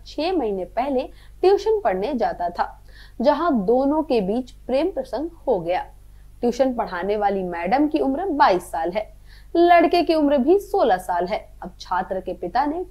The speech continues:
टीचर के खिलाफ सेक्टर एक सौ तेरह के पुलिस थाने में मुकदमा दर्ज करवाया है। वहीं बता दें कि सेक्टर एक सौ तेरह के थाना अध्यक्ष प्रमोद प्रजापति ने बताया है कि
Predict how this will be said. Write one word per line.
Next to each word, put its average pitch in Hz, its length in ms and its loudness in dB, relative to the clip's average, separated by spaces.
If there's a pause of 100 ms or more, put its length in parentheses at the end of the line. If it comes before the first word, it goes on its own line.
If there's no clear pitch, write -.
टीचर 330 340 2
के 339 140 -2
खिलाफ 180 440 -10
सेक्टर 339 520 -4 (320)
एक 294 200 -2
सौ 349 160 -2
तेरह 311 420 2
के 370 160 -2
पुलिस 220 400 -4
थाने 285 300 -6
में 302 180 -2
मुकदमा 269 540 -4
दर्ज 233 300 -6
करवाया 170 400 -4
है। 190 240 -12 (400)
वहीं 196 180 -4
बता 180 320 2
दें 262 180 -2 (340)
कि 330 120 2
सेक्टर 247 360 -4
एक 220 140 -2
सौ 190 120 -4
तेरह 196 320 -4
के 330 160 -6
थाना 180 340 -12
अध्यक्ष 202 440 -8
प्रमोद 214 440 -4
प्रजापति 196 600 -6
ने 262 120 -6
बताया 196 440 0
है 285 220 -2 (420)
कि 392 260 8